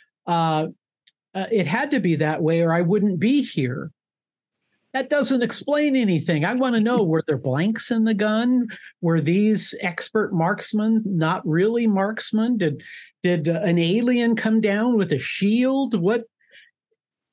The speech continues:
what I'm saying here is ju-, just simply to say, "Well, of course we're here to see it. Uh, we wouldn't see it if it weren't there." I don't think that that's an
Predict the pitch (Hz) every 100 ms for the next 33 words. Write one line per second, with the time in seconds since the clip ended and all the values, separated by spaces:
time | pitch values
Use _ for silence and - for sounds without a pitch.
0 | _ _ 190 254 233 170 - 220 226 190
1 | 175 156 156 143 - 170 160 214 226 -
2 | 220 220 202 160 156 - 175 151 190 226
3 | - - 277 - 175 180 160 180 143 123
4 | - 233 240 - - _ - - - -
5 | 156 147 185 160 214 254 226 - 190 165
6 | 165 160 170 175 165 165 156 - 208 254
7 | 156 139 - _ - 262 294 - 220 196
8 | - 175 180 - 165